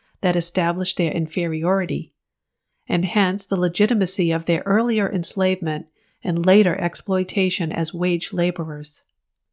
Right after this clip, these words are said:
Until the rise of the nationalist movement, the dominant class was clearly the British sugar planters, who monopolized the masses of Afro-Antiguans and Barbudans,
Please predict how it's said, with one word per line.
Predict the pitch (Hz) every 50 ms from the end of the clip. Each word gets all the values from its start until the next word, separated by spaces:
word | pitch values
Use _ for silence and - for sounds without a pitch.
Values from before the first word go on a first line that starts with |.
| _ _ _ _ _ _ _ _ -
Until | 226 202 170 - - 208 214
the | 208 247 233
rise | 208 214 220 220 202 175 180 175 -
of | 180 -
the | 180
nationalist | 170 175 175 180 190 - - 180 190 185 185 175 - -
movement, | 185 185 214 233 220 - 160 156 156 - - _ _ _ _ _ _ _ -
the | 196 180
dominant | 190 190 185 226 247 269 247 196 - -
class | - - 180 160 160 165 - -
was | 190 -
clearly | - - - - 214 214 220 220 208 196 175 170
the | 165 - 185
British | 170 - 180 175 180 190 190 - - - -
sugar | - - 202 190 190 180
planters, | 175 - 180 160 151 151 - 151 151 - - - - - _ _ _ _ _ _ _ _ _
who | - 202 185
monopolized | 180 180 175 180 196 214 - 247 214 185 165 165 160 160 -
the | 180
masses | 160 156 170 190 208 214 - - 165 156 -
of | 160 151 -
Afro-Antiguans | - 180 170 180 - 220 208 202 208 214 208 - - 202 185 185 185 175 170 - -
and | 190 170 165 165
Barbudans, | 170 160 165 165 190 190 208 196 180 147 151 160 - - -